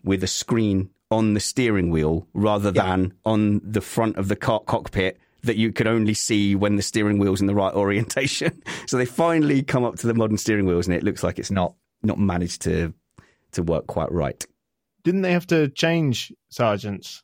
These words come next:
Speaker 3: as well?
Speaker 2: They did
Speaker 1: Yeah.
Speaker 2: in the
Speaker 3: Race,
Speaker 2: third
Speaker 3: which
Speaker 2: pit stop.
Speaker 3: was n-,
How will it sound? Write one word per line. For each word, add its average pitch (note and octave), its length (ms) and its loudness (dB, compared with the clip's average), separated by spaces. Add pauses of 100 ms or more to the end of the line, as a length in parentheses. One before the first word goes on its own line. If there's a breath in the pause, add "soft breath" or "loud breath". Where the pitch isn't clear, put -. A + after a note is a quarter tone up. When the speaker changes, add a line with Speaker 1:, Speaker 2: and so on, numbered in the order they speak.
(140)
Speaker 3:
as A#2 120 -6
well? C#3+ 180 6
Speaker 2:
They - 100 4
did G#2 140 6
Speaker 1:
Yeah. A2 200 6
Speaker 2:
in C3 60 6
the B2+ 100 4
Speaker 3:
Race, A#2+ 200 4
Speaker 2:
third C3+ 200 4
Speaker 3:
which - 100 0
Speaker 2:
pit C3 140 0
stop. - 200 -4
Speaker 3:
was C3+ 200 0
n-, C#3 280 0